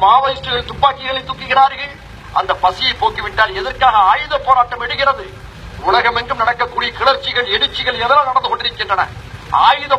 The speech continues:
போராட்டங்களுடைய மூல காரணமாக எது இருந்து கொண்டிருக்கிறது? பசிதான் இருந்து கொண்டிருக்கிறது. பசிக்காகத்தான் நாம் போராடுகிறோம், பசிக்காகத்தான் நாம் வாழ்ந்து கொண்டிருக்கின்றோம். பசித்து, பசிதான் அனைத்துக்கும் மூல காரணமாக இருந்து கொண்டிருக்கிறது.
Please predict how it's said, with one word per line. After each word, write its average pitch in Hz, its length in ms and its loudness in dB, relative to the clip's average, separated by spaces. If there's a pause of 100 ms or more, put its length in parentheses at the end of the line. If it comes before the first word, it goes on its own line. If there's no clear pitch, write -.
போராட்டங்களுடைய 262 640 2
மூல 294 200 4
காரணமாக 254 460 2 (140)
எது 302 100 -2
இருந்து 302 200 0
கொண்டிருக்கிறது? 220 560 -2 (180)
பசிதான் 220 440 0
இருந்து 196 180 -12
கொண்டிருக்கிறது. 170 560 -12 (1200)
பசிக்காகத்தான் 254 680 2
நாம் 240 180 -4
போராடுகிறோம், 254 560 2 (340)
பசிக்காகத்தான் 269 720 2
நாம் 247 140 4
வாழ்ந்து 285 220 4
கொண்டிருக்கின்றோம். 277 680 0 (340)
பசித்து, 277 400 -2 (160)
பசிதான் 277 460 2
அனைத்துக்கும் 262 580 -6 (240)
மூல 349 200 4
காரணமாக 302 380 2
இருந்து 262 160 -4
கொண்டிருக்கிறது. 196 540 -6